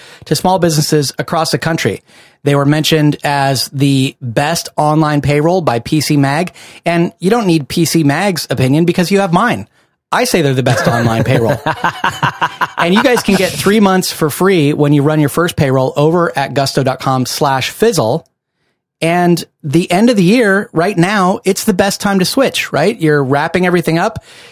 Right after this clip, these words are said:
Speaker 1: You're thinking about how you're gonna make the next year easier for you. And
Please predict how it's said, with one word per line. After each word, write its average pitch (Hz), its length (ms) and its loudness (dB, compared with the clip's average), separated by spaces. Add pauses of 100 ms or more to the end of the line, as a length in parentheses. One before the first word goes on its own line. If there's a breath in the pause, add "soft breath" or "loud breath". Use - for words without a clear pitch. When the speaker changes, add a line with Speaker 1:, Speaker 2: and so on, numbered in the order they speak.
Speaker 1:
You're 123 80 -2
thinking 156 300 2
about 156 340 0
how 147 180 -2
you're 160 100 2
gonna 151 100 2
make 151 220 0
the 143 80 0
next 151 260 -2
year 156 140 2
easier 160 340 2
for 170 220 0
you. 175 200 2 (380 loud breath)
And 139 460 0